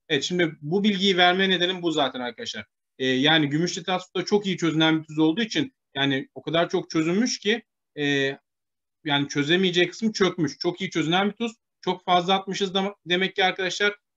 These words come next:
çözünemeyen kısım da çökmüş. Bu yüzden de derişiktir ifadesini yapalım. Ço-, suda çok iyi çözünen tuzların bu şekilde dipte katısıyla olan çözeltileri derişiktir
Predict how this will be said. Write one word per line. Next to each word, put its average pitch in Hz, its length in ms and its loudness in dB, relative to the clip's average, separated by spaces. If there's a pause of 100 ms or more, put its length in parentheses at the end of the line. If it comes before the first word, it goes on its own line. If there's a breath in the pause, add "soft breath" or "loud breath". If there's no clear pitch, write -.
çözünemeyen 175 580 2
kısım 165 240 -4
da 214 120 2
çökmüş. 196 600 0
Bu 180 100 2
yüzden 151 280 0
de 196 160 0
derişiktir 160 720 -2
ifadesini 147 600 -4
yapalım. 139 320 -6
Ço-, - 160 -18 (140)
suda 175 320 -2 (360)
çok 196 300 0
iyi 156 140 0
çözünen 143 400 0
tuzların 135 360 -4
bu 170 60 -4
şekilde 139 320 -4
dipte 156 260 -8
katısıyla 156 480 -4
olan 123 200 -2
çözeltileri 156 800 -2 (300)
derişiktir 170 680 -4